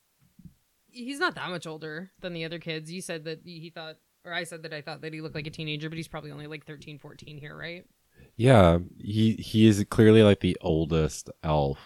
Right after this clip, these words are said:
Speaker 2: And it kinda makes me think, like, what is, like, the physiology of these elves? Is it, like, he's, do they just
Speaker 1: The fact that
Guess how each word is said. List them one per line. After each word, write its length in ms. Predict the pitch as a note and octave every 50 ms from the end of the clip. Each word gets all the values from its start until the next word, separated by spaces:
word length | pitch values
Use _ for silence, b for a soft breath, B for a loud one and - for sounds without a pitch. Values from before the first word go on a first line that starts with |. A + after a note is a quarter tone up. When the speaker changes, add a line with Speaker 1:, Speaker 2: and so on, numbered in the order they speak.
| B B B
Speaker 2:
And 120 | - F#2+
it 140 | F#2 - -
kinda 220 | - G#2 A2+ A2+ A2
makes 180 | G#2+ - -
me 80 | - F#2
think, 180 | D#2+ F2+ D#2+
like, 220 | D#2+ D#2+ D#2 - -
what 160 | E2+ G2 G#2
is, 240 | A#2+ A#2+ A2 - -
like, 140 | G#2+ G2 _ _ -
the 460 | F#2+ F2 E2+ E2 D#2+ D#2 D2+ D2 - _ _ _ _ _
physiology 1200 | _ _ - - - - - E2+ E2 E2 D2+ D#2+ E2 D#2+ D#2 C#2+ D2+ D#2+ D#2+ D#2 D2+ C#2 - D2+ D2
of 100 | D2 C#2
these 240 | B1+ D2 C#2 B1+ -
elves? 600 | - - D2+ D2 C#2+ C#2+ C#2 C#2 C#2 C#2 - -
Is 160 | D2+ D#2 C2+ C#2+
it, 320 | D#2+ D#2 D#2 D#2 - - b b b b b b b b b b _ _ _ _ _ _ _ _ _ -
like, 220 | - E2+ D#2 D#2+
he's, 220 | D2+ D#2 D2 - - _ _ _ _ _ _ _ - _ _ _ - B B B B B B B B _ b b b b b _ _ _ _ _ _ -
do 100 | F#2 F2+
they 280 | D#2 F2 F2 F2 F2
just 420 | - - - F#2+ - - - - -
Speaker 1:
The 60 | A3+
fact 220 | - B3+ B3 -
that 60 | F2+